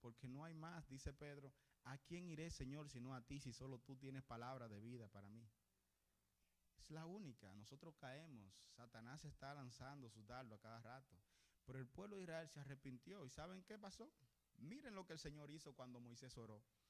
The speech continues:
Y Jehová le dijo a Moisés, "Hazte una serpiente ardiente y ponla sobre un asta,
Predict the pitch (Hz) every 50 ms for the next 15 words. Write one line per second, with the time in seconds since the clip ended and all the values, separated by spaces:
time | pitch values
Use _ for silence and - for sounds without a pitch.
0 | - - - - - - - - - 156 160 143 156 175 170 165 160 190 208 214
1 | 208 196 202 196 196 190 185 175 156 - - 160 151 156 151 - - - - -
2 | - - - - - - - - - - - _ _ _ _ - - - - 135
3 | 160 156 - - 156 147 151 151 156 156 156 - 139 127 127 120 - 131 135 139
4 | 139 - - 131 120 110 113 120 127 127 120 113 104 - - 90 - - - -
5 | - - - - - - - - 139 131 - - 143 147 170 180 170 156 147 -
6 | - - 127 117 120 120 120 139 143 131 127 127 135 135 - - - - 92 85